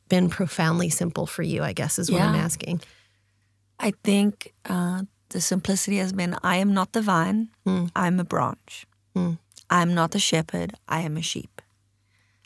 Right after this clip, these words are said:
Speaker 2: While I was helpless, he came to help me. You know, we believe that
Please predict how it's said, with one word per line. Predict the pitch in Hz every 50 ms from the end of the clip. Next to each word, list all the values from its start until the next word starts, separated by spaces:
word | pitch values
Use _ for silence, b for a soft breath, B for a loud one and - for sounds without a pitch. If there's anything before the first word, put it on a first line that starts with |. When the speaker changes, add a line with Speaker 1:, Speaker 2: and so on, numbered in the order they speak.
| _ _ _ _ _ _ _ _ _ _ _ _ _ _ _ _ _ _ _ _ _ _ -
Speaker 2:
While | 185 165 165 160 165 170
I | 185 208
was | 233 247 240 -
helpless, | - 185 170 160 - - 160 160 180 190 - - - - _ _ _ _ _ _ _ _ _ _
he | - - - 185 170
came | - - 165 147 147
to | - 170
help | 165 156 - 165 -
me. | - 101 - - _ _ _ _ _ _ _ _ _ _ _ _ _ -
You | 175 175
know, | 170 165 156
we | 156 170 180
believe | 185 190 190 185 185 175 175 175 175 170 -
that | 175 165 160 160